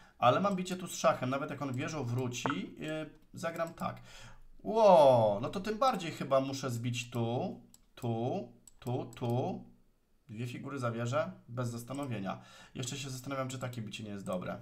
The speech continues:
Nie, biję na F osiem, zdecydowanie tak. E, i tu jesteśmy, e,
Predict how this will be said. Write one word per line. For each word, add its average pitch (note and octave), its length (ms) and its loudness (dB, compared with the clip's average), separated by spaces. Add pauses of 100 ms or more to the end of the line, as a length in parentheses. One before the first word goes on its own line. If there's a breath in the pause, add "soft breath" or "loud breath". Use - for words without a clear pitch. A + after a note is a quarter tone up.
(280)
Nie, A2+ 260 -2 (100)
biję A#2 280 0
na G2+ 80 -6
F G2 140 -10
osiem, F#2+ 260 -10
zdecydowanie B2 580 -4
tak. F2+ 260 -8 (420 loud breath)
E, A#2+ 260 6
i A#2+ 60 -4
tu D3 120 -6
jesteśmy, B2+ 460 0
e, A2+ 460 0